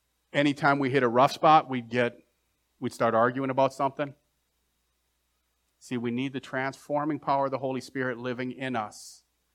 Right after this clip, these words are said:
to empower us to go do the work of being a transformed person.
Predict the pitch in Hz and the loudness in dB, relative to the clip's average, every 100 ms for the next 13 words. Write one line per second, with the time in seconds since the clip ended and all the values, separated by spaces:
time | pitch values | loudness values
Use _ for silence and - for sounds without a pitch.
0 | _ - 127 117 113 - 143 147 127 113 | _ -10 -4 -4 -6 -2 2 2 2 0
1 | 107 - 117 110 110 113 104 104 113 98 | -2 -8 -10 -6 -6 -6 -8 -2 0 -2
2 | - _ _ _ 104 104 101 101 - 101 | -6 _ _ _ -14 -10 -10 -10 -8 -8
3 | 98 - 101 95 - 98 95 - 92 | -8 -8 -8 -8 -8 -12 -12 -14 -20